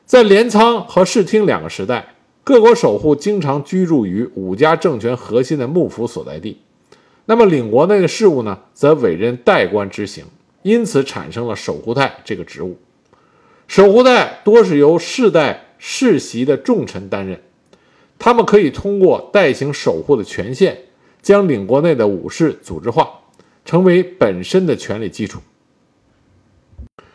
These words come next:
我们在这个专辑第一季里边讲了英人之乱，那个时候很多武家的上层、很多守护都去京都参加了英人之乱的作战。那么他们领国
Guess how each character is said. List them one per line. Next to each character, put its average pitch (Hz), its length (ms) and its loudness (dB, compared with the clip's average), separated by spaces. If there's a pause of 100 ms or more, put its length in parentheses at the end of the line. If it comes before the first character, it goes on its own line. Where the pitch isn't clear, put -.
(440)
我 185 80 4
们 247 100 2
在 277 100 6
这 277 120 4
个 240 80 4
专 240 160 6
辑 240 100 0
第 226 200 2
一 214 40 0
季 196 140 0
里 135 60 0
边 135 140 2
讲 110 220 -2
了 98 80 -6
英 170 220 0
人 160 120 0
之 175 140 0
乱， 160 220 -2 (400)
那 269 160 4
个 240 80 6
时 175 100 4
候 208 80 6
很 127 180 -2
多 180 140 4
武 113 200 -2
家 147 180 2
的 156 80 0
上 143 320 -2
层、 92 340 -16
很 - 180 -16
多 160 140 0
守 - 220 -6
护 - 320 -4 (1900)
都 285 200 6
去 214 140 4
京 220 220 2
都 220 300 2 (480)
参 214 260 0
加 202 160 4
了 156 120 2
英 170 180 0
人 160 120 0
之 160 120 -6
乱 143 180 0
的 127 60 -6
作 127 160 0
战。 127 180 -6 (1300)
那 262 100 4
么 262 100 4
他 254 100 6
们 277 120 6
领 151 200 2
国 160 300 6